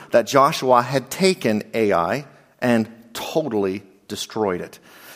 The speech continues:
doing to Ai and its king as he had done to Jericho and its king, and that the people of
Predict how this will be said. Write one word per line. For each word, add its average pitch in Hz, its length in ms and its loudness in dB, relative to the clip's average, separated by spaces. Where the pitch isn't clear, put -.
doing 139 240 4
to - 180 -2
Ai 139 340 4
and 120 260 -2
its 220 180 2
king 185 540 -2
as 107 320 -4
he - 160 -6
had 117 260 -6
done 90 320 -6
to - 100 -8
Jericho 101 600 -2
and 113 260 -8
its - 300 -4
king, - 420 -14
and 107 100 -2
that 113 100 2
the 113 60 -6
people 170 380 -2
of 110 180 -2